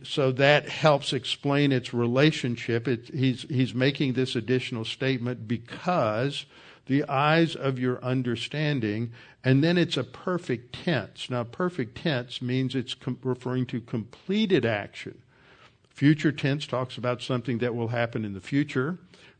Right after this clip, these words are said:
Present tense indicates something that is happening now, either in a narrow sense of right now or in a more elongated sense of maybe now during this week or during this month or during this year.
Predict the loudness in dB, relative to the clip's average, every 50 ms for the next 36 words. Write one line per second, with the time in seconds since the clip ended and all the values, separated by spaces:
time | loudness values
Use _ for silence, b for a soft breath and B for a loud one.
0 | _ 0 4 6 6 6 4 2 -4 -6 -6 -2 0 0 0 0 -2 -6 -6 -2
1 | -2 0 0 -2 -4 -2 -2 -2 -2 -2 -2 -4 -4 -2 -2 -2 -2 0 0 0
2 | 0 0 -2 -2 0 0 0 0 0 -4 -4 -4 -4 -2 -2 0 0 2 2 0
3 | 0 0 0 0 0 2 2 2 2 2 2 0 -2 -4 -2 -2 -2 0 0 0
4 | 0 0 -2 -4 -4 -4 -6 -6 -6 -6 -6 -8 -10 -6 0 2 2 2 2 2
5 | 0 2 4 4 4 4 2 0 -4 B B B B B B B _ -2 0 2
6 | 4 4 4 2 0 -2 -2 0 0 0 -2 -2 -2 0 0 2 2 2 0 -2
7 | -4 b b b b b b -4 -2 0 2 2 2 2 2 2 2 2 2 2
8 | 0 0 2 2 2 4 2 0 -2 -2 -6 -4 -2 -2 -2 -2 -4 -8 -14 -12
9 | -8 -6 -4 -4 -4 -4 -4 -6 -8 -12 -14 -10 -4 -2 -2 -2 -2 -2 -4 -4
10 | -4 -2 0 0 2 2 2 2 0 0 -2 -4 -4 -4 -2 -2 -2 -2 -4 -4
11 | -4 -4 -4 -4 -4 -6 -10 -10 -10 -8 -4 0 2 4 4 2 2 -2 -6 -6
12 | -6 -2 -2 -2 -2 -2 -4 -4 -4 -6 -8 -8 -8 -8 -6 -4 -4 -4 -4 -4
13 | -6 -6 -6 -4 -2 -2 0 0 -2 -2 -2 -4 -8 -6 -4 0 2 4 6 6
14 | 6 6 4 2 0